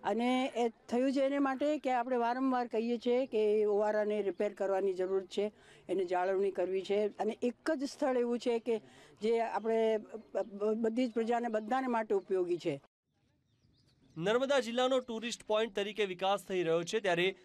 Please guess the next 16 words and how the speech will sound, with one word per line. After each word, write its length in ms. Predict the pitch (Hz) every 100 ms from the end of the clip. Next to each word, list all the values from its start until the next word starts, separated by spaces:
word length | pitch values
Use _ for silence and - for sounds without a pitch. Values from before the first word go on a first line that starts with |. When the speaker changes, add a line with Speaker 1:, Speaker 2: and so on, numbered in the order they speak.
| -
Speaker 2:
રાજપીપળાના 840 | 151 190 214 - 233 247 277 254 220
ઐતિહાસિક 560 | 196 190 202 190 247
ઓવારા 320 | 196 185 185 185
પર 180 | 208
વારંવાર 580 | 190 156 190 185 175 208
ગેરકાયદે 560 | 151 160 185 175 180 180
બ્લાસ્ટિંગ 520 | 147 156 151 226 196
થઈ 140 | 156
રહ્યું 180 | 123 123
છે, 200 | 127 175 254 262 247 - _
ત્યારે 180 | 190 214
જવાબદાર 500 | 170 208 247 240 269
સામે 360 | - 226 220 247
તાત્કાલિક 540 | 214 202 196 226 196
પગલાં 340 | 180 165 156
લેવાય 340 | 165 196 151